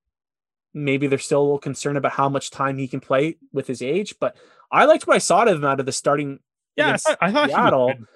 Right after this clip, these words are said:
Speaker 2: I thought he was good against Rooney too. It was just, you know,
Speaker 1: Yeah,
Speaker 2: the
Speaker 1: so
Speaker 2: limit.
Speaker 1: I, I don't know.
Speaker 2: He,
Speaker 1: That,
Speaker 2: he just
Speaker 1: that
Speaker 2: didn't start. Um, I like, I mean, I thought Shepherd, Shepherd and Cellini both played well. They just bring a different skill set.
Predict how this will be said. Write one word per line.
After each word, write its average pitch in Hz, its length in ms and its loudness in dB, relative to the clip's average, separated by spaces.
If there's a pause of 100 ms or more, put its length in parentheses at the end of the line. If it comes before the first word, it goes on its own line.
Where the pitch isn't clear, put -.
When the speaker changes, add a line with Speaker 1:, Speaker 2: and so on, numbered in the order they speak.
(160)
Speaker 2:
I 165 80 -2
thought 285 140 -2
he 240 60 0
was 139 140 -2
good 123 140 -4
against 104 240 -8
Rooney 101 380 -12
too. 107 380 -12
It 101 100 -14
was 95 140 -20
just, - 240 -18 (100)
you 131 120 -10
know, 214 60 -2
Speaker 1:
Yeah, 220 220 2 (160)
Speaker 2:
the 120 80 -8
Speaker 1:
so 120 80 0
Speaker 2:
limit. 226 160 -2
Speaker 1:
I, 226 200 0
I - 20 0
don't 240 100 -2
know. 135 160 -8 (240)
Speaker 2:
He, 202 80 -4
Speaker 1:
That, 208 80 4
Speaker 2:
he 233 60 -4
just 208 180 2
Speaker 1:
that 139 60 -8
Speaker 2:
didn't 110 120 -8
start. 113 500 -4 (100)
Um, 110 400 -2 (360)
I 156 40 2
like, 185 240 2 (100)
I 147 140 2
mean, 143 160 0
I 120 60 0
thought 131 180 -2
Shepherd, 120 400 -4
Shepherd 277 260 2
and 135 140 -2
Cellini 107 320 -6
both 101 240 -10
played 95 180 -8
well. 98 180 -6
They 107 120 -6
just 123 160 -10
bring 104 480 -8
a - 60 -20
different 101 560 -6
skill - 340 -6
set. 110 280 -6